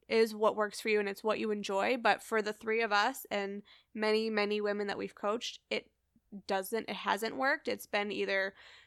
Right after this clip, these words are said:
too anxiety inducing or it just, it's not getting them the results that they want. Um, you don't have to do it. Like, there are other ways and ways that we feel are,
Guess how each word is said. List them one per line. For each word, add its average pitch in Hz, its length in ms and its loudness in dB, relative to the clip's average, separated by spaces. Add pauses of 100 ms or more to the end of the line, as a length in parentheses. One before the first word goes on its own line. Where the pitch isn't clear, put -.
(260)
too 254 680 0
anxiety 262 600 2
inducing 269 680 -4
or 208 460 2
it 214 120 -4
just, 214 240 -4 (640)
it's 220 260 -4
not 202 220 0
getting 214 180 -2
them 202 140 -4
the 202 80 -6
results 185 380 -4
that 202 100 -10
they 214 120 -4
want. 208 520 0 (420)
Um, 202 460 8 (280)
you 233 140 0
don't 262 160 4
have 214 520 6
to 214 100 -10
do 196 220 -4
it. - 180 -10 (420)
Like, 202 220 -4
there 226 320 4
are 214 180 6
other 214 220 4
ways 202 480 0
and 196 340 -2
ways 214 300 2
that 202 180 2
we 226 180 -2
feel 190 480 2
are, 185 460 2